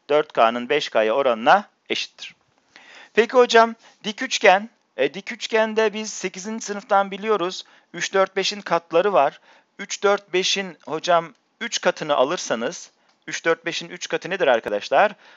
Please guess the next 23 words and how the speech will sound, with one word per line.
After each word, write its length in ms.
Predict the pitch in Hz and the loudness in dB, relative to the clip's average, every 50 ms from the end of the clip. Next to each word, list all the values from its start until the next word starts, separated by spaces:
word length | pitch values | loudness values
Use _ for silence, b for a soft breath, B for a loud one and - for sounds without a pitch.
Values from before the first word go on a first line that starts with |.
| b b b | b b b
Dokuz, 260 | 175 185 - 180 185 | -2 -2 -2 -4 -6
on 100 | 190 170 | -6 -6
iki, 180 | 180 - - 208 | -4 -4 -2 0
on 200 | 170 139 113 98 | 0 0 -2 -4
beş. 180 | 90 87 - - | -8 -8 -8 -4
On 160 | - 170 208 | -2 -2 -2
iki, 180 | 214 208 - 190 | -2 -4 -4 -2
on 240 | 190 208 220 214 185 | 0 0 0 0 -2
beş 140 | 160 143 - | -4 -4 -2
ise 180 | - 127 120 | -4 -4 -4
burası 340 | 143 170 185 190 - 175 180 | 0 0 0 0 0 0 0
ne 40 | 190 | 2
olmak 400 | 190 185 165 151 135 127 - - | 2 2 2 2 0 -2 -2 -4
zorunda? 520 | 123 120 117 117 123 123 165 196 220 226 - b b b b b - | -8 -8 -8 -6 -2 2 2 2 2 0 -6 b b b b b -6
Dokuz 240 | 117 127 - 170 151 | -6 -6 -4 -2 -2
olmak 360 | 131 110 101 95 90 85 - | -2 -2 -2 -4 -8 -8 -8
zorunda. 280 | - 87 85 85 87 101 | -10 -10 -10 -8 -8 -8
Dokuz, 200 | 131 - 117 131 | -8 -6 -6 -6
on 80 | 131 | -6
iki, 160 | 143 143 - | -4 -2 0
on 160 | 165 131 117 110 | 0 0 0 -2
beş 160 | 98 - - | -4 -4 -6
üçgeni. 360 | - - - 78 78 76 | -8 -10 -12 -12 -14 -16